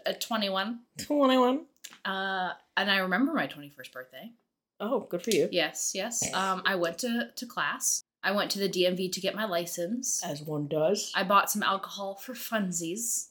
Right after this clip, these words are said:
Speaker 1: 'cause I could. Um, and that was in, uh, my Bob days as well,
Speaker 2: Mm-hmm.
Speaker 1: 'cause Bob, Bob was all around, right? For the longest of
Speaker 2: Just, like,
Speaker 1: times. Until Mike,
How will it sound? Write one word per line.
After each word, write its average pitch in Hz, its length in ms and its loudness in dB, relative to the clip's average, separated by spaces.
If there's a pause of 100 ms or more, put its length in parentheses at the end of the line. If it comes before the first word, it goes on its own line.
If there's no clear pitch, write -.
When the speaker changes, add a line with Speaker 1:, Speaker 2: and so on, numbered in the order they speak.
(120)
Speaker 1:
'cause 190 160 -6
I 175 80 -2
could. 190 480 -4 (920)
Um, 208 640 2 (200)
and 208 140 4
that 202 120 4
was 214 140 2
in, 190 320 0 (600)
uh, - 60 -8 (500)
my 180 100 -2
Bob 156 300 -4
days 175 340 2
as 170 180 -2
well, 185 180 6
Speaker 2:
Mm-hmm. 180 120 6
Speaker 1:
'cause 220 160 -2
Bob, 285 320 6
Bob 277 240 4
was 180 120 2
all 139 240 2
around, 90 320 -4 (180)
right? 180 340 2 (240)
For 190 80 -4
the 180 80 0
longest 143 400 -4
of 170 80 4
Speaker 2:
Just, - 100 0
like, 147 220 4
Speaker 1:
times. - 180 -4 (360)
Until 233 280 6
Mike, 190 140 8